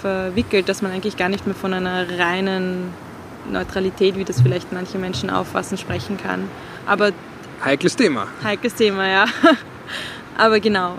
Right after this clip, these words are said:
Speaker 1: ähm, ich meine, man kann sich eben an Frankreich ein bisschen orientieren, wo sie eben sagen, dass halt gewisse Kommunikationswege, die über einen Staat laufen, jetzt vielleicht nicht die Neutralität verletzen, aber sobald sie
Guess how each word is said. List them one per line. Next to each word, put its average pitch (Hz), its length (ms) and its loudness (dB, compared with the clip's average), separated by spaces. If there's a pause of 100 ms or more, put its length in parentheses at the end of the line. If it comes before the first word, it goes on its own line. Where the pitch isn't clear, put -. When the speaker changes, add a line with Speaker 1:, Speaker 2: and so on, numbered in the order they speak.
(100)
Speaker 1:
ähm, 196 260 -2 (220)
ich - 140 -10
meine, 214 160 2
man 208 100 0
kann 214 320 2
sich 214 140 0 (180)
eben 214 320 2
an 208 160 2
Frankreich 233 480 2
ein 233 80 4
bisschen 254 340 2
orientieren, 233 640 4
wo 214 60 4
sie 208 140 2
eben 208 100 2
sagen, 196 320 2
dass 196 140 -2
halt 190 140 -4
gewisse 202 380 -2 (240)
Kommunikationswege, 202 1300 2
die 202 200 0
über 208 140 4
einen 196 180 4
Staat 190 300 2
laufen, 190 380 0
jetzt - 140 -6
vielleicht 190 260 -2
nicht 247 180 4
die 262 80 4
Neutralität 220 600 2
verletzen, 196 480 0
aber 190 160 -2
sobald 98 400 0
sie 101 180 -2